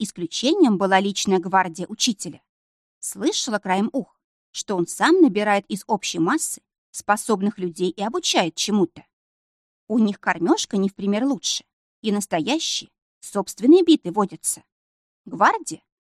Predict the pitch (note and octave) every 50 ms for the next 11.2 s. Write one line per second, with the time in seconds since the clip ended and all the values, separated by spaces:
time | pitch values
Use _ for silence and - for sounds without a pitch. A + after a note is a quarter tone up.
0 | _ - G3+ - - G3 F#3+ - - F#3 F3+ F3+ B3 E4 - - - A#3 - -
1 | - D#3 D3+ - _ _ _ _ _ _ - - G#3+ G#3 G3+ F#3 F3+ - F#3 F3+
2 | G#3 A#3+ - - - B3+ F3 _ - - _ _ _ _ _ _ _ _ _ -
3 | C#4 C4+ C4+ E4 E4+ E4+ F4 G4 G4+ - - A#3 - G#3 F#3 F3 - E3 G#3 C#4+
4 | E4 - B3+ - - - D#3+ - - F#3+ E3 D#3+ - F#3+ - - A#3 F#3 D#3 -
5 | - - _ _ _ _ _ _ _ _ _ _ _ _ _ - G3 G3+ G#3+ F#3
6 | D#3+ G3 F3+ - F3 E3+ G3 D4 G#4+ - - - B3 G#3+ G3+ F#3 - G3 F3+ G#3+
7 | G#3+ A3 F#3 D3+ - - - - _ _ _ _ _ _ - E3+ G3+ G3+ G3+ G3
8 | F#3 G#3 G#3 G3+ - F#3+ F3+ F3 - F3+ F3 - - A3+ D#4+ G4+ G4+ _ - -
9 | - - G#3 G3+ - G3+ F3 E3 D#3 D#3 D#3 F#3 A#3+ D#4 - - - - - _
10 | _ _ _ _ - - - A3 G3 F#3+ F#3 F#3 E3 - E3+ F#3 A3 G3+ G#3+ A#3
11 | F#3+ D3+ - -